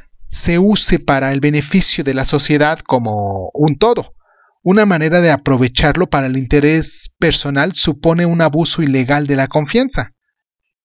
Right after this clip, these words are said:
La corrupción, según esta concepción, se interpreta meramente como un intercambio ilícito, una concesión preferencial de una ventaja por parte de un funcionario a un receptor a cambio de algún tipo de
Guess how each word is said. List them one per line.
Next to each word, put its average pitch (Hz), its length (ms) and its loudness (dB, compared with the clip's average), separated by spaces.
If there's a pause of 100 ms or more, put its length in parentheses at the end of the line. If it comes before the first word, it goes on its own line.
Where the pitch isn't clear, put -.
(120)
La 123 120 -2
corrupción, 147 600 0 (360)
según 147 340 2
esta 147 220 -2
concepción, 151 680 -2 (340)
se - 140 2
interpreta 226 560 0
meramente 214 680 2
como 156 340 -2
un 190 360 0
intercambio 170 760 2
ilícito, 139 640 -2 (260)
una 202 200 2
concesión 170 920 -2
preferencial 139 880 0
de 160 80 2
una 143 380 2 (320)
ventaja 147 840 -2
por 120 240 -4
parte 143 320 -2
de 127 100 0
un 143 100 -4
funcionario 180 720 0
a 165 100 0
un 165 340 0
receptor 156 600 2
a 151 80 0
cambio 147 320 0
de 135 80 2
algún 143 280 -2
tipo 151 300 0
de 127 220 0